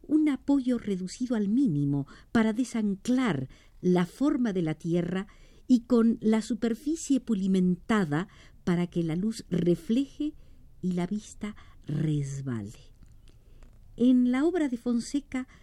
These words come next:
prevalecen la pirámide trunca, en cuya sumidad nos detenemos, o el paralelepípedo con proporciones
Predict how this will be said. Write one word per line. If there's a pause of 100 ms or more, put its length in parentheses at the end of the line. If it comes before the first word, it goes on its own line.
(360)
prevalecen (140)
la
pirámide
trunca, (560)
en
cuya
sumidad
nos
detenemos, (260)
o
el (160)
paralelepípedo
con
proporciones